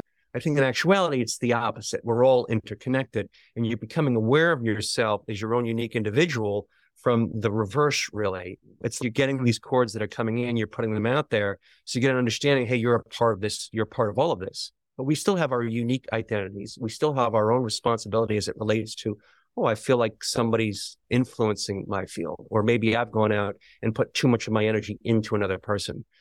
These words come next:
So the habit of cutting the ceremony or whatever you need to do to maintain your spiritual boundaries is critically important. But I do feel like we're all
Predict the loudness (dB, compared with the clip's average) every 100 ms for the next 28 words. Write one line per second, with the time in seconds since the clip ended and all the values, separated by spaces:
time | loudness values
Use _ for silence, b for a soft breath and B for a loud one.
0 | _ -4 -2 0 0 0 -2 -6 _ _
1 | -10 -8 -4 -2 -2 -2 -6 -6 0 2
2 | 2 2 0 0 2 2 0 -2 -2 -2
3 | 0 2 2 0 b b -6 0 2 0
4 | -2 -2 0 2 0 -2 0 0 0 -2
5 | 0 2 0 -2 -8 -12 -2 0 0 -2
6 | -4 -2 -6 -6 -14 _ _ _ 0 2
7 | 2 2 2 2 2 2 4 4 4